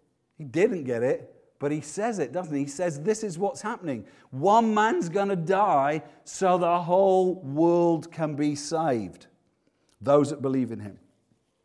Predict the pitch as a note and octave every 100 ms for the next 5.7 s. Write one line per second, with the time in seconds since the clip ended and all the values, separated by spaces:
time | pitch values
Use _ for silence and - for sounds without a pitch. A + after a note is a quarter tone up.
0 | _ _ _ _ _ _ _ _ - D#3
1 | A#3 A3+ G3 - G#3+ A3 - G3 F#3 E3+
2 | E3+ - D3+ - D3 C3 F#3 E3 D#3 E3
3 | C#3+ C#3 D3 C#3 C#3 D#3 D#3 C#3 C#3+ C3+
4 | B2+ B2+ - A#2+ A#2 A2+ A2 G#2 - B2+
5 | A#2+ A2 G#2 - G#2+ G#2+ -